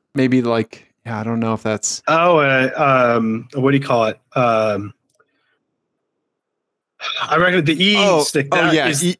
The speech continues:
Speaker 1: E E F, electronics.
Speaker 2: Yes,
Speaker 1: Yeah.
Speaker 2: uh, Freedom Frontier or whatever.
Speaker 1: Yeah, yeah,
Speaker 2: E F F,
Speaker 1: E F F,
Speaker 2: yeah.
Speaker 1: yeah. Uh-huh.
Speaker 2: Yep. Um, okay.
Speaker 1: Yeah, this is a nerdy vehicle. Yeah.
Speaker 2: Nerdy, hackerish, maybe. Yeah, yeah, yeah. Okay.
Speaker 1: Yeah, yeah.
Speaker 2: Onward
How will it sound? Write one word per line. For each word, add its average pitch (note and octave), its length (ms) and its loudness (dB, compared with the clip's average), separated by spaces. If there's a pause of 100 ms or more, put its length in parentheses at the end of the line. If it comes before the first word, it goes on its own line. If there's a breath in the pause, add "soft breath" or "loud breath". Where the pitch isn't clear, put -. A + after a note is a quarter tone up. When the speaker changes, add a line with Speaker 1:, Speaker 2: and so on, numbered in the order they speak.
(120)
Speaker 1:
E F3 360 0
E - 40 -8
F, C#3 280 -4
electronics. A#2+ 960 0
Speaker 2:
Yes, - 420 0
Speaker 1:
Yeah. G#2+ 240 0
Speaker 2:
uh, A#2+ 360 2
Freedom B2+ 480 -2
Frontier A2 460 -4
or G2+ 60 -6
whatever. G2+ 200 -2
Speaker 1:
Yeah, F#2 280 -4 (160)
yeah, G#2+ 220 -2
Speaker 2:
E C3+ 80 0
F A#2 120 0
F, A2 80 -4
Speaker 1:
E A#2 40 -2
F G#2 140 -2
F, G2+ 120 -10
Speaker 2:
yeah. G#2 120 -4
Speaker 1:
yeah. - 60 -8 (280)
Uh-huh. A2+ 180 -6
Speaker 2:
Yep. B2+ 240 -2 (640 soft breath)
Um, B2+ 760 2
okay. E3 540 0 (240)
Speaker 1:
Yeah, A#2+ 320 -2 (120)
this D3+ 200 0
is E3+ 140 0
a E3+ 80 2
nerdy C3+ 500 2
vehicle. F#2+ 600 -4 (420)
Yeah. F3 140 2
Speaker 2:
Nerdy, F3 640 2 (120)
hackerish, D#3 880 0
maybe. C#3+ 360 2
Yeah, B2+ 460 2
yeah, G#2+ 200 0
yeah. F#2 280 -4
Okay. A#2+ 200 -2
Speaker 1:
Yeah, F#2+ 200 -6 (320)
yeah. - 80 -4
Speaker 2:
Onward D3+ 800 2